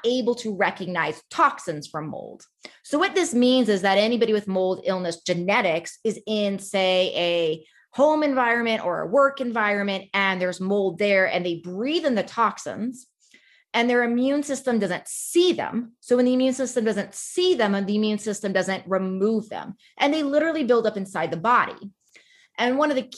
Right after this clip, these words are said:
key things that I think is super important in this discussion to make sure people are aware of, 'cause so many people will say, like, "Well, it's not mold. I can't have mold illness. I can't have this disease because I work from home and other people at,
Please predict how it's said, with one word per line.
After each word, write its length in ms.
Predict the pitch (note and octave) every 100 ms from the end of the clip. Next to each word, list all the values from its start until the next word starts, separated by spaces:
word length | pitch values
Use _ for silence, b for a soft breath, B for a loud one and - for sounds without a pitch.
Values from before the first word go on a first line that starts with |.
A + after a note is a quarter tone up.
| - -
key 320 | D#4 D#4+ D#4+
things 320 | C#4 B3+ G#3+
that 120 | G#3
I 100 | F#3+
think 220 | F#3 G3 F3
is 180 | E3+
super 560 | - - - C4 A#3+ G#3+
important 440 | G3 F#3+ G3+ F#3
in 80 | F3+
this 120 | E3+
discussion 800 | E3+ E3+ - G3+ G3 - F3 E3+ - -
to 280 | G3+ F#3+ F#3 F3+
make 180 | F3
sure 140 | - F#3
people 280 | F#3 E3+ E3
are 80 |
aware 220 | F3+ D4 B3+
of, 100 | G#3
'cause 140 | G#3
so 140 | D#4+
many 160 | D#4 B3
people 260 | B3+ A3 F#3+
will 80 |
say, 160 | E3+ F#3
like, 180 | F3 - B B B A#3
"Well, 140 | D4
it's 80 | C#4
not 260 | F4 F#4+
mold. 280 | A3 C#4 C#4+
I 80 | G#3
can't 280 | G#3+ - -
have 160 | C#4+ G3+
mold 280 | G#3+ A3+
illness. 240 | F#3 E3 F#3
I 40 |
can't 200 | F#3 A3
have 80 | G#3
this 120 | F#3
disease 400 | F#3+ F3 G#3 F3
because 540 | F3+ F3+ G3 F#3 F3+ - b b -
I 120 | G3+
work 220 | A3+ D4
from 140 | C#4 A#3+
home 380 | B3 A#3 A#3 A3+
and 540 | G#3 G3 G3 G3 F#3+ -
other 220 | A#3+ A#3+
people 360 | A#3+ B3 G#3+ G#3
at, 280 | F#3 -